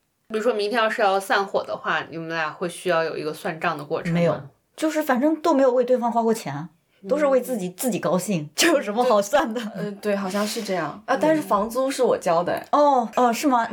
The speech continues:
Speaker 2: 但是不会跟我要，
Speaker 3: 我好像
Speaker 2: 他甚至可以把什么都给我。
Speaker 3: 就，哦，就比如说卖饼干的钱，他会觉得想跟我平分，因为卖是我在卖，然后包括拍照片是我在拍，
Speaker 2: 嗯。
Speaker 3: 写商品详情，然后什么打印标签、设计标签。就比如说他有一阵子忙的时候，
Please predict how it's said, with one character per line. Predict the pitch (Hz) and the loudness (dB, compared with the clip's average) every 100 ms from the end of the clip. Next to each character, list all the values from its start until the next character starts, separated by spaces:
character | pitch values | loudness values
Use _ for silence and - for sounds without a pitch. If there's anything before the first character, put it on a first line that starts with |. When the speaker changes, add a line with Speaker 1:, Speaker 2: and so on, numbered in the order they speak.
| 240 | 0
Speaker 2:
但 | 339 | 0
是 | 285 | 0
不 | 233 | 2
会 | 247 | 2
跟 | 214 | 2
我 | 196 | -4
要， | 156 160 143 147 _ | -6 -6 -6 -10 _
Speaker 3:
我 | 240 | 0
好 | 294 339 | 2 2
像 | |
Speaker 2:
他 | 370 | 2
甚 | |
至 | 320 320 | 2 2
可 | - | 0
以 | 294 | -2
把 | 226 190 | 0 -2
什 | 185 | -4
么 | 226 | -2
都 | 233 | 0
给 | 226 165 | 0 -6
我。 | 160 143 - - | -6 -8 -10 -4
Speaker 3:
就， | 277 | 0
哦， | 294 | 2
就 | 285 | 2
比 | 214 | 2
如 | 208 | 2
说 | 269 | 2
卖 | 269 | 0
饼 | 220 165 | 0 0
干 | 196 | 0
的 | 226 | -2
钱， | 220 202 - - - | -4 -8 -8 -12 -4
他 | 277 | 0
会 | 277 | 2
觉 | 208 | 2
得 | 208 | 0
想 | 214 151 | -2 -2
跟 | 190 | -2
我 | 190 | -2
平 | - 139 | -4 -8
分， | 180 196 | -4 -2
因 | |
为 | 226 226 - | 0 -2 -2
卖 | 269 254 | 0 0
是 | 202 - | 0 -6
我 | 185 143 - | -4 -2 -2
在 | - 170 | -2 -4
卖， | 175 160 | -4 -6
然 | 160 | -4
后 | 170 | -2
包 | 196 | 0
括 | 202 | 0
拍 | 190 - 226 | 0 0 0
照 | 226 | 2
片 | - 208 | 0 -2
是 | 208 | -4
我 | 196 | -4
在 | - - | -6 -8
拍， | - 147 | -8 -10
Speaker 2:
嗯。 | - | -8
Speaker 3:
写 | - - | -6 -6
商 | - 196 | -4 -4
品 | 196 160 | -4 -4
详 | - 165 | -6 -6
情， | 180 170 | -6 -6
然 | 170 | -2
后 | 196 | -2
什 | 202 170 | -2 -4
么 | 160 160 - - | -4 -4 -8 -6
打 | 165 | -4
印 | 190 185 | -2 -2
标 | 175 170 | 0 0
签、 | 175 175 175 | -2 -8 -8
设 | 180 180 | -6 -4
计 | 165 | -4
标 | 160 165 | -4 -8
签。 | 165 170 165 - | -8 -12 -16 -10
就 | 214 | -6
比 | 160 | -4
如 | 175 | -2
说 | 214 | -2
他 | 208 214 208 - | -2 -2 -2 -2
有 | 185 156 | 0 0
一 | |
阵 | 156 208 | 0 0
子 | |
忙 | 175 151 | -2 -4
的 | 175 202 | -2 -4
时 | 202 | -4
候， | 180 165 | -6 -6